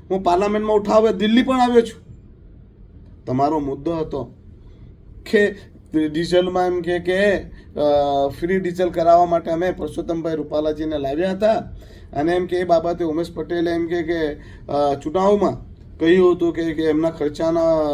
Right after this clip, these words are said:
જે થયો છે તે કાર્યક્રમનો ખર્ચો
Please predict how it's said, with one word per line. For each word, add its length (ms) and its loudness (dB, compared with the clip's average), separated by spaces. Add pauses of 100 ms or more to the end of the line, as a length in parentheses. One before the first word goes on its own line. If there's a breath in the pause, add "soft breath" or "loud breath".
(400)
જે 140 -2
થયો 300 0
છે 180 -4
તે 420 -2
કાર્યક્રમનો 560 -2
ખર્ચો 580 -4